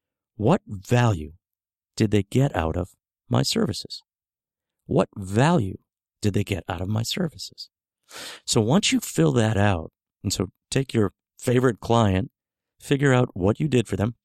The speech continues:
financial plan, insurance review, whatever it is, and ask yourself that question, "What value did, did they get out of my services?" And it might be peace of mind. It might be whatever it is. They've got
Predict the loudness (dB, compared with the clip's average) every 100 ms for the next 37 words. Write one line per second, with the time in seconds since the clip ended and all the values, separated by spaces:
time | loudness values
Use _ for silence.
0 | _ 2 4 2 0 0 0 2 0 -4
1 | -4 0 0 0 0 2 2 4 4 4
2 | 2 0 -4 -16 _ _ _ _ _ _
3 | _ _ -8 -4 -4 -6 _ 2 2 0
4 | -2 -2 0 0 0 -2 -2 -2 -2 -2
5 | 0 2 4 2 -2 -10 _ _ _ _
6 | _ _ _ _ _ _ -2 -2 _ _
7 | _ _ -2 0 0 -2 -6 -6 _ _
8 | -6 -4 0 0 2 0 -2 -6 -12 -18
9 | _ _ _ _ _ _ _ _ _ _
10 | _ _ 2 4 2 0 2 2 2 0
11 | 0 0 0 0 2 2 2 2 2 2
12 | 4 2 4 2 2 0 -2 -10 -16 _
13 | _ _ _ _ _ -4 0 0